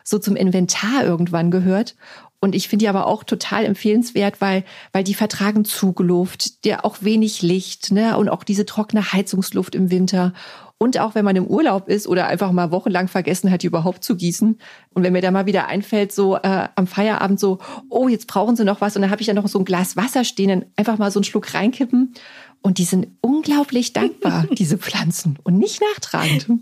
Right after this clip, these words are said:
Speaker 2: Definitiv. Ich gieße meine Exemplare auch nur alle vier bis acht Wochen. Und sie stehen in den dunkleren Ecken meiner Wohnung.
Speaker 1: Ja.
Speaker 2: Und das hält ja fast keine andere Pflanze aus.
Speaker 1: Nee, das stimmt.
Speaker 2: Deswegen mag ich die auch wirklich gern.
Speaker 1: Ja,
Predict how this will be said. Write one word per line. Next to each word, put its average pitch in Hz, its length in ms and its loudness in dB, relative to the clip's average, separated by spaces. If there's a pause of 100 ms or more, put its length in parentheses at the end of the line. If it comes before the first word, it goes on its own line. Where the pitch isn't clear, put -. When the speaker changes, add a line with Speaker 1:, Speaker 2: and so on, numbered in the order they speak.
(200)
Speaker 2:
Definitiv. 285 840 2
Ich - 180 -4
gieße 254 360 0
meine 226 580 2 (200)
Exemplare 220 720 -2
auch 214 140 -4
nur 226 160 0
alle 208 200 0
vier 233 220 -2
bis 233 160 -4
acht - 240 -6
Wochen. 285 360 0 (420)
Und 226 240 2
sie 208 100 -4
stehen 240 280 0
in 196 120 0
den 196 160 0
dunkleren 294 380 2
Ecken 247 260 0
meiner 233 260 0
Wohnung. 233 360 2
Speaker 1:
Ja. 220 140 0
Speaker 2:
Und 214 360 -4
das 202 260 -6
hält 220 160 -2
ja 208 80 0
fast 226 220 -4
keine 196 220 0
andere 226 280 2
Pflanze 185 400 -2
aus. 208 320 -2
Speaker 1:
Nee, 160 260 4 (300)
das 180 180 -2
stimmt. 185 260 0
Speaker 2:
Deswegen 208 280 -4
mag 202 180 0
ich - 80 -10
die 208 80 -2
auch 185 140 -6
wirklich 190 300 -2
gern. 180 260 -2
Speaker 1:
Ja, 180 380 4